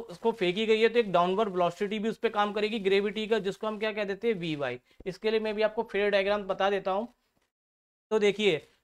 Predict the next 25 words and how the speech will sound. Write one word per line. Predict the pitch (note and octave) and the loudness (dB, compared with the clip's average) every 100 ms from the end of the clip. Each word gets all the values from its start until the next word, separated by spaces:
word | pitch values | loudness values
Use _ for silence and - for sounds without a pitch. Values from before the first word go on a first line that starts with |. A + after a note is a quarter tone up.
| - | -8
यहाँ | D3 F3 D#3 A#3 A3+ | 0 0 2 0 2
से | A3+ A#3 | 2 2
बॉल | G#3 F#3 G3+ | 4 4 2
जो | G3+ G#3 | 2 2
है | A3+ | 2
कार | A3+ F#3 F3 | 2 2 2
से | A3+ A3+ | 0 -2
थ्रो | G3+ A3 | 4 4
की | G#3+ G3+ | 4 4
जा | E3+ | 4
रही | C#3+ C#3 | 2 -4
है, | B2 B2 _ _ _ - | -6 -8 _ _ _ -4
ये | F3+ A3 | 0 2
कार | G3+ G3+ A3+ | 4 4 4
है | |
मूविंग | A3+ F3 F3+ G3+ | 2 0 0 0
में, | A#3 B3 | 0 -2
इसका | F3 - A3 | -6 -4 -2
पाथ | - G3 G3+ G3+ | 2 4 4 2
हो | F#3+ | 0
गया | A3 | 2
आपका | G3+ - A#3+ | 0 2 2
पैराबोलिक। | G#3 F3 E3+ E3 D3+ C#3+ _ _ A#3 | 4 4 4 2 2 -4 _ _ 0
तो | |
यहाँ | A3+ F#3 F3+ | 2 0 0